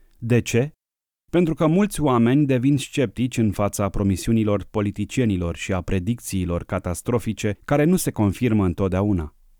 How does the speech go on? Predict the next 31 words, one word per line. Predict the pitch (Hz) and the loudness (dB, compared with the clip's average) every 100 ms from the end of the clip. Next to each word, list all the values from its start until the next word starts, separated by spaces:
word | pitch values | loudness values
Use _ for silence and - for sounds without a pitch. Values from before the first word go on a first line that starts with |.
| - | 0
Mai | 131 | 4
ales | 120 117 - | 4 2 2
tinerii, | 127 113 107 127 - | 4 4 4 2 0
în | - 127 | 2 0
special | - 101 - 101 | 2 -4 0 0
bărbații, | 92 95 98 135 - 139 - _ | 0 0 0 0 0 -2 -2 _
încep | - 127 180 | -2 0 0
să | 165 147 | -2 -4
creadă | - 151 147 | -2 0 0
că | - 123 | 0 0
tranziția | - 120 107 113 147 117 95 | 2 2 4 2 -2 -2 -2
ecologică | - 117 120 104 101 117 | 0 2 2 0 -2 2
nu | 110 143 | 4 4
este | 113 98 | 2 -4
sustenabilă | 87 101 - 92 98 90 90 | -6 -6 -4 -2 -2 -2 -4
economic. | 87 - 117 104 80 - _ _ _ _ _ _ 135 | -4 0 2 2 0 -6 _ _ _ _ _ _ 0
Adevărul | 135 123 139 127 | 2 4 4 4
este | 127 - 127 | 2 0 0
că | 120 | 4
mulți | 117 151 - | 4 4 2
oameni | 117 120 117 113 113 | 2 4 4 2 0
nu | - 139 | 0 2
simt | 143 - 104 - | 2 0 -2 -2
pe | - 85 | -8 -6
pielea | 104 92 87 | -4 -4 -2
lor | 92 95 | -2 -4
efectele | 87 98 - 95 87 | -4 -6 -4 -4 -2
directe | 92 95 98 - | -2 -2 -2 -4
ale | 82 80 | -6 -6
crizei | - 98 92 98 | -4 -4 -2 -4
climatice. | - 104 104 104 - 85 - | -2 2 2 2 -2 -10 -12